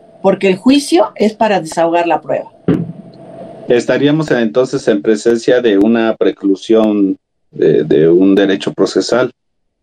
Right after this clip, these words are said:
Speaker 1: Eh, hasta cierto punto, porque no significa que, que el juez no pueda hacer nada ya estando en juicio, solamente que cambia la metodología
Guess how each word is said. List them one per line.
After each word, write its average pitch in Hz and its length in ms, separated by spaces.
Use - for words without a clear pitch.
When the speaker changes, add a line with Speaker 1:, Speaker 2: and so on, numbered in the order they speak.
Speaker 1:
Eh, 240 440
hasta 240 280
cierto 285 440
punto, 320 520
porque 277 760
no 240 260
significa 269 840
que, 202 240
que 202 100
el 190 120
juez 233 500
no 214 180
pueda 214 280
hacer 208 360
nada 226 520
ya 196 200
estando 185 420
en 190 100
juicio, 302 680
solamente 262 760
que 220 160
cambia 226 440
la 220 160
metodología 196 1300